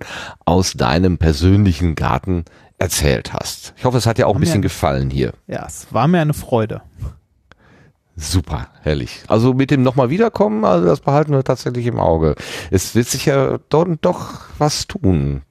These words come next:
Speaker 1: wenn eure
Speaker 2: Ja,
Speaker 1: Tour
Speaker 2: bestimmt. Das hoffe ich doch mal. So in einem Jahr oder so?
Speaker 1: Ja, ja, ja.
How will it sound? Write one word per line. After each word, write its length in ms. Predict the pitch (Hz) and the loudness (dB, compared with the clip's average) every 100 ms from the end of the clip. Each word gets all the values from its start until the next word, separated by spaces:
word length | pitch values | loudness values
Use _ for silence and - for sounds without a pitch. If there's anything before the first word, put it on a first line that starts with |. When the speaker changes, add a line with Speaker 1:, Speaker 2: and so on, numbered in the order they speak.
| - | -16
Speaker 1:
wenn 400 | - 90 92 87 | -2 0 0 0
eure 420 | 95 90 92 87 | 2 4 4 4
Speaker 2:
Ja, 220 | 113 107 | 4 2
Speaker 1:
Tour 40 | 107 - | -2 -4
Speaker 2:
bestimmt. 600 | 127 127 170 202 208 190 - | -2 2 4 4 2 -2 -10
Das 360 | - - - | -10 -10 -4
hoffe 180 | 165 151 | -4 -4
ich 80 | - | -4
doch 160 | 104 107 | -4 -2
mal. 220 | 104 101 | -4 -2
So 100 | 120 | 0
in 60 | 113 - | -2 -2
einem 100 | 117 | 0
Jahr 240 | 104 127 165 | 2 4 4
oder 220 | 175 165 | 4 2
so? 220 | 185 226 _ - - _ _ _ _ - | 2 0 _ -18 -18 _ _ _ _ 0
Speaker 1:
Ja, 420 | 113 92 98 254 311 330 - | 4 4 4 0 -6 -10 0
ja, 340 | - 180 185 | 0 0 -2
ja. 400 | 160 120 143 147 | -2 0 -2 -4